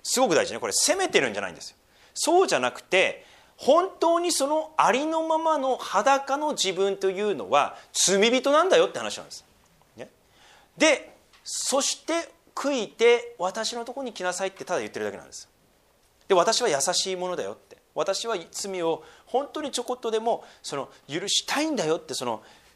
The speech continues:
あの、もう本当にこの来なさいってこうおっしゃって、和解をし、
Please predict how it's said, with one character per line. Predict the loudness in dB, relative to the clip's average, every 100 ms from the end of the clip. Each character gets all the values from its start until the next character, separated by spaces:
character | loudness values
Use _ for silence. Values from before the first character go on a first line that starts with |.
| _ _ _ -10
あ | -6
の、 | -6 -8 -4
も | -4
う |
本 | 0 0 0
当 | -2
に | 0
こ | 0 -2
の |
来 | -2 -2
な | -2
さ | 0 -2
い |
っ | -2
て | -6
こ | -6
う | -6
お |
っ |
し | -4
ゃ | -4
っ |
て、 | 2
和 | 0
解 | 2 0 4
を | 2
し、 | 0 -8